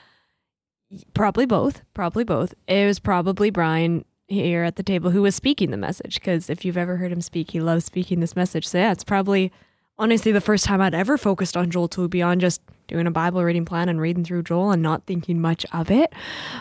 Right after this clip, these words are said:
Um, but I think it's so amazing when you see people who have been captivated by a message. And I can see that, Brian, in your life, that you've been captivated by this message, not just to stand on a stage and preach it,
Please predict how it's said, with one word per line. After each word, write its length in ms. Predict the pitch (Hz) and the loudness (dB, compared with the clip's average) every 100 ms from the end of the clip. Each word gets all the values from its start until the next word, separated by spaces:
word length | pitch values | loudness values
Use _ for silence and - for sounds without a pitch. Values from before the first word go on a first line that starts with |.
| - - | -14 -6
Um, 520 | 180 180 175 175 170 _ _ _ | 0 2 2 0 -4 _ _ _
but 220 | 208 202 | -4 -2
I 100 | 190 | 0
think 160 | 226 330 | 2 2
it's 120 | 339 | 2
so 100 | 277 | 2
amazing 380 | 226 214 214 196 | 2 2 2 2
when 120 | 190 | 2
you 60 | 190 | 0
see 260 | - 269 | 2 0
people 300 | 269 285 269 | 2 0 2
who 80 | 208 | 2
have 120 | 196 | 2
been 180 | 202 185 | 0 -2
captivated 600 | - 170 - 165 156 156 | -4 -8 -6 -2 0 0
by 160 | 101 120 | -4 -6
a 60 | |
message. 420 | - 104 - 85 - | -6 -6 -6 -8 -4
And 180 | 185 180 | -2 0
I 160 | 160 | 0
can 180 | 196 214 | -2 -2
see 240 | - 254 233 | 0 2 2
that, 260 | 202 - - | 0 -2 -4
Brian, 300 | 196 180 175 | -2 0 0
in 100 | 170 | 0
your 160 | 180 | 0
life, 200 | 165 165 | 0 -2
that 80 | 151 | -4
you've 320 | 175 220 247 - - - | 0 2 2 -2 -14 -4
been 180 | 190 165 | -2 -2
captivated 640 | - 240 254 262 240 226 | -2 0 0 2 2 2
by 200 | 196 185 | 2 2
this 240 | 180 175 | 0 0
message, 360 | 175 165 175 165 - - | 0 0 0 -2 -6 -6
not 240 | 196 214 247 | 0 0 2
just 220 | 302 - | -2 0
to 80 | 254 | 0
stand 320 | - 180 170 | 0 0 2
on 120 | 165 | 0
a 60 | 165 | -2
stage 340 | - 170 165 - | -2 -2 -2 -6
and 100 | 165 | -6
preach 320 | - 180 - | -2 -2 0
it, 180 | 175 | -2